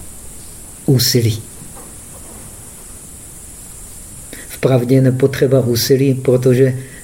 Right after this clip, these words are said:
eh, se nevyjevuje žádný, eh, negativní objekt.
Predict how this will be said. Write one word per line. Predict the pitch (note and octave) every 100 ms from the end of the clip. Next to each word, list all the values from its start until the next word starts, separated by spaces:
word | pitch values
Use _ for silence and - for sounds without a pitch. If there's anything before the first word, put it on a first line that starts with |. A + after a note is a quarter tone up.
| -
eh, | C3 A#2 G#2+ - -
se | - B2 B2 - -
nevyjevuje | C3 C3+ C#3 D3 C#3 B2+ B2+ B2+ C3 B2+
žádný, | A#2+ A#2+ A#2 B2 A#2 A2 - - - -
eh, | A#2 G#2+ G2+ G#2 G#2 - D#3+
negativní | B2+ B2+ B2 B2 A#2+ A2+ A#2+
objekt. | A2+ G#2 G2+ - -